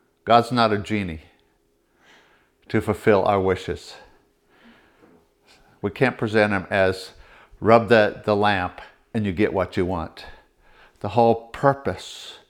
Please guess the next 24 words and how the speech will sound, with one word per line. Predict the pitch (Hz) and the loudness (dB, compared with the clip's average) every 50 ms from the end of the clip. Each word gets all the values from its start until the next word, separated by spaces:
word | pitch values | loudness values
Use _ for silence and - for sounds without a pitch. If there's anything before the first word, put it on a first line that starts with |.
| _ _ _ _ _ _ | _ _ _ _ _ _
is | - 104 101 - | -2 -2 -2 0
to | - 107 | -2 -4
turn | - - - - 123 110 98 | -4 -4 -2 0 0 0 0
us | 90 - - | -2 -6 -6
from | - - 104 95 95 | -6 -4 -4 -4 -4
rebellion. | 95 90 90 101 90 90 92 90 80 85 - - _ _ _ _ _ _ _ _ _ _ _ _ _ _ _ _ _ - - - _ _ _ _ _ | -6 -4 -2 -2 0 0 -2 -4 -6 -10 -12 -18 _ _ _ _ _ _ _ _ _ _ _ _ _ _ _ _ _ -20 -20 -20 _ _ _ _ _
So | - 123 | 4 6
what | 131 160 180 | 8 10 8
does | 185 156 | 8 8
that | 165 147 127 - - - - - - _ _ | 8 6 6 6 0 -8 -20 -20 -20 _ _
mean | - 123 120 117 110 | -4 0 0 2 2
about | 110 101 107 104 101 90 | 2 4 4 4 4 2
healing? | - 107 98 95 90 82 80 80 | 0 0 0 0 0 -2 -6 -10
It | - - - - - _ _ _ _ _ _ _ _ _ _ _ _ _ _ _ _ _ _ _ 117 | -14 -20 -20 -20 -20 _ _ _ _ _ _ _ _ _ _ _ _ _ _ _ _ _ _ _ -4
means | 127 135 123 - - | -2 0 0 2 2
this, | 104 92 - - | 2 2 2 0
we | 120 | -4
can't | 117 - - 151 123 110 | -2 0 0 0 0 0
guarantee | 92 110 110 104 101 98 - - 110 98 | 0 0 0 0 -2 -4 -4 -2 0 0
that | 90 90 87 - | 0 0 -2 -4
people | - 107 95 - - 92 | -4 -8 -6 -4 -2 -2
will | 90 87 | -2 -2
be | 85 85 80 | -2 -4 -6
healed, | 76 92 85 76 73 76 - | -6 -6 -8 -8 -8 -12 -16